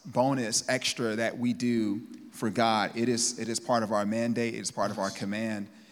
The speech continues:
It is part of our calling. And, um, and, and, and so if, if it is something that is mandated, I want to also speak to when you talk about missions, one missiologist put it like this, that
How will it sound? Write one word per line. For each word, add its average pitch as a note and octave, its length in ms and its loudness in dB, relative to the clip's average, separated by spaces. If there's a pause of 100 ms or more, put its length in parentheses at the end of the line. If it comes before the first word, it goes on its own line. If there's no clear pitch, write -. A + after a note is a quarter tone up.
(100)
It A2 60 -6
is G#2 100 -4
part A#2 180 0
of F#2+ 80 -6
our F#2 100 -4
calling. G#2+ 680 -4 (440)
And, G#2+ 480 -2 (360)
um, A2 460 0 (200)
and, B2 200 -2
and, A#2+ 300 -2
and A#2 140 0
so C3+ 300 4
if, - 280 -4
if B2 200 -2
it A#2+ 80 0
is D#3 200 2
something D3 280 0
that A#2 140 2
is G#2 160 -4
mandated, A2+ 540 0
I F#2 80 -2
want C3+ 260 -2
to B2 300 -2
also D#3 360 0
speak B2+ 320 -2
to B2 100 -2
when A#2 100 -2
you A2+ 120 0
talk D#3 240 -4
about C3 260 2
missions, A#2 500 -2
one C#3 240 2
missiologist C3 680 0
put B2 140 -6
it G2+ 60 -8
like F#2+ 240 -6
this, A2+ 260 -2
that G2 380 -2